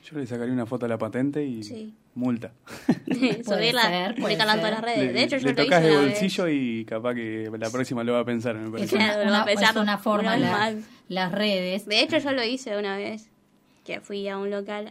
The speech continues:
Speaker 2: en, en Toay, y había una camioneta parada en la rampa,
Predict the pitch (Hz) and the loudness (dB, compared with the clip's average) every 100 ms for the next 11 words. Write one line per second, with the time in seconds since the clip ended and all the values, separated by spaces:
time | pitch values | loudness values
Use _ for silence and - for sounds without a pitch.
0 | 214 202 208 202 220 214 220 262 _ _ | -12 -10 -6 -4 -2 -2 -4 -10 _ _
1 | _ _ _ _ _ - 208 196 190 196 | _ _ _ _ _ -10 -6 -2 -2 0
2 | 202 208 208 208 196 196 190 202 208 202 | 0 0 -2 -4 -4 -2 -2 -2 -2 -6
3 | 196 190 196 196 202 208 202 202 | -6 -6 -6 -6 -4 -4 -6 -8